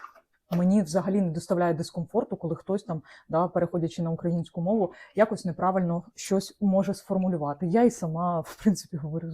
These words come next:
суржиком. Бачите, говорю, це не українське слово. Розмовляти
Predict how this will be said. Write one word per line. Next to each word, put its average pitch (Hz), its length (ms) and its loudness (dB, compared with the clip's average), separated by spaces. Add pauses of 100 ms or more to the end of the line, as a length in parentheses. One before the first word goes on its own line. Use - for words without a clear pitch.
суржиком. 180 640 -8 (280)
Бачите, 160 320 -6 (200)
говорю, 190 500 2 (180)
це 190 260 0
не 180 160 0
українське 202 640 -2
слово. 165 340 -12 (280)
Розмовляти 185 800 -2